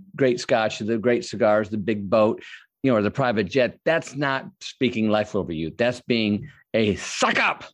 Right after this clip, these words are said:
It's a big difference, right? All right. So have people around you. The other thing is put positive things in your mind. I call them positive affirmations. Some people in, in the ministry call them declarations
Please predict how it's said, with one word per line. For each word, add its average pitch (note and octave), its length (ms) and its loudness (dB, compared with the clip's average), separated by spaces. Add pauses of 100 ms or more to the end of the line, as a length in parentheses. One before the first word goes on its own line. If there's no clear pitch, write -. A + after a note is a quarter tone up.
(500)
It's - 80 -10
a B2 60 0
big B2+ 260 0
difference, B2 440 -2
right? A#2 320 0 (360)
All A#2+ 80 2
right. G2+ 180 0 (100)
So A#2 380 0 (640)
have D3+ 280 0
people D#3+ 260 4
around B2 280 4
you. F#2 100 -2
The B2 100 2
other F3+ 180 2
thing C3 220 -2
is A2 180 -2
put - 340 -6
positive B2+ 420 0
things A#2 220 0
in A2+ 80 0
your G#2+ 80 0
mind. F#2+ 260 0
I G2 40 -4
call C3 220 0
them A2 120 -8
positive C#3+ 460 0
affirmations. G#2 720 -4 (220)
Some D3 180 -2
people C3 300 2
in, A#2+ 140 4
in A#2+ 220 4
the A2 160 2 (120)
ministry B2 440 2
call A2+ 160 0
them A2 140 0
declarations A2 800 0